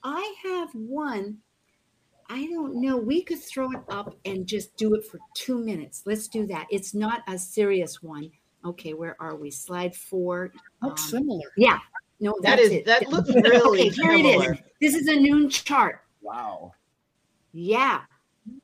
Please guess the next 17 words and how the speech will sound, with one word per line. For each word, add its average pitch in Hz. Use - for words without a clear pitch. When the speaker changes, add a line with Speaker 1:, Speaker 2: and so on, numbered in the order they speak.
Speaker 1:
So, -
oh 202
my 185
Speaker 4:
Wow. -
Speaker 1:
gosh, 165
we 190
need 185
all 170
day. 151
Speaker 4:
Wow. 139
Speaker 3:
Yeah. 175
Speaker 1:
Um, 185
who? 269
Somebody 269
wanna 254
jump 247
in? 311